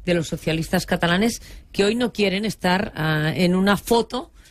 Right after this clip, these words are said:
eh, de recibir a usted, que fue parlamentario en el Parlamento de Vitoria y que seguramente va a poder concurrir, ahora hablaremos,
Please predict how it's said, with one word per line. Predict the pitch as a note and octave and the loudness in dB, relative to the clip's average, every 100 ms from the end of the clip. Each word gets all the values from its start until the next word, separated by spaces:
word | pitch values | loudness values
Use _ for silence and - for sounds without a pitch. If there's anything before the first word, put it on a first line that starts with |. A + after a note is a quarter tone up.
| - - | -20 -4
eh, | F3+ F3+ E3 | 0 0 0
de | E3+ D#3+ | -2 0
recibir | F3+ F3 F#3 F#3+ A3 - | 0 0 -2 0 0 0
a | D#3 | 0
usted, | F3 - A3+ G#3+ | 0 0 -2 -2
que | D#3 | -4
fue | - F3+ | 0 0
parlamentario | E3+ D#3+ D#3 D3 F3+ E3+ | 0 0 -2 0 0 2
en | D3+ D3+ | 0 0
el | D3+ | 0
Parlamento | D#3 D3+ D#3 F3+ | 0 0 2 2
de | |
Vitoria | F3+ F#3+ F#3+ A3 A3+ | 2 2 2 2 0
y | F#3 E3 | -2 -4
que | - D#3 D3 D3+ D3+ | 0 2 2 -2 -6
seguramente | - D3 D#3 D#3 D#3 F#3 | -2 0 2 0 0 0
va | C#3+ | 0
a | |
poder | D#3 C#3+ C#3+ | 0 0 0
concurrir, | D#3 D3 D3+ F3 - | -2 0 2 2 2
ahora | C#3+ D3 | 0 0
hablaremos, | C#3+ C#3+ E3 G3+ - | 0 2 2 0 -2